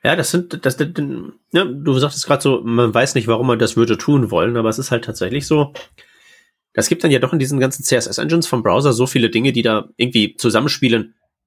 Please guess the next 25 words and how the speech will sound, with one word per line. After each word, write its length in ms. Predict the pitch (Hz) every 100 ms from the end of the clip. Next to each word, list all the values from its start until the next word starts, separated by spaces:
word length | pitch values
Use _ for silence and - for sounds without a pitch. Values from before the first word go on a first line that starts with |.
| _ - - - - -
wo 80 |
man 120 | 120 101
meinen 200 | 135 139
würde, 160 | 123
die 100 | 104
müssten 300 | 135 - 139
zusammenspielen, 500 | - - 160 185 185
so 80 | 143
ohne 160 | 123 127
Problem, 400 | 104 98 160 214
dass 140 | 123
man 100 | 117
das 140 | -
Atre 220 | - - -
auch 140 | -
woanders 280 | - 127 -
verwenden 420 | 87 120 170 104
kann, 160 | 101 120
aber 140 | 107
sobald 240 | 110 113
man 80 | 113
halt 100 | 104
ins 140 | 107 -
Detail 320 | - 110 131
geht, 280 | 107 143